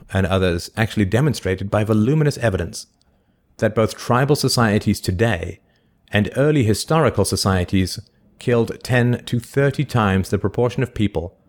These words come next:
as even the most violent states in recent times.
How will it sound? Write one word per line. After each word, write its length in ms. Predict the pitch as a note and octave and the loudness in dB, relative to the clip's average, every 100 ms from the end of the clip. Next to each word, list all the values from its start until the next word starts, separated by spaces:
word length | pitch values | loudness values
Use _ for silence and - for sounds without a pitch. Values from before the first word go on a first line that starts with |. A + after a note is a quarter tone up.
| _ _ _ | _ _ _
as 140 | - - | -6 -2
even 240 | B2+ A#2 | 0 0
the 60 | A2+ | 2
most 180 | G#2+ G#2+ | 0 -2
violent 500 | G2 G#2+ B2 B2 G#2 | -2 0 0 0 -4
states 460 | - G#2+ G2 - | -2 0 0 -6
in 160 | - G#2+ | -2 0
recent 320 | F#2 - F2+ | 0 -2 -4
times. 460 | B2+ B2+ F2+ - | -2 -2 -4 -12